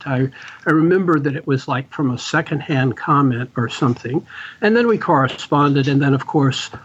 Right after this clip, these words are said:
all through the nineteen sixties, you and I, uh, got together mostly on around New Year's Eve,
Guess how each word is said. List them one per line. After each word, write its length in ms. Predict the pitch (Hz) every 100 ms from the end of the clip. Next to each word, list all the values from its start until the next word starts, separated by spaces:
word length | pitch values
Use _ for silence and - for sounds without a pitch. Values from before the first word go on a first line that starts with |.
| -
all 280 | 190 220 202
through 320 | 135 208 208
the 100 | 156
nineteen 500 | 151 139 - 135 120
sixties, 920 | - - 240 - - 127 139 151 - -
you 240 | 147 151
and 120 | 151 147
I, 300 | 139 135 131
uh, 240 | 123 123
got 260 | 131 131 -
together 340 | 131 143 143
mostly 640 | 139 277 311 - 330 311
on 840 | 269 240 233 226 214 214 214 208 202
around 460 | 208 196 220 214
New 80 | 208
Year's 400 | 202 196 175 -
Eve, 460 | 220 233 151 160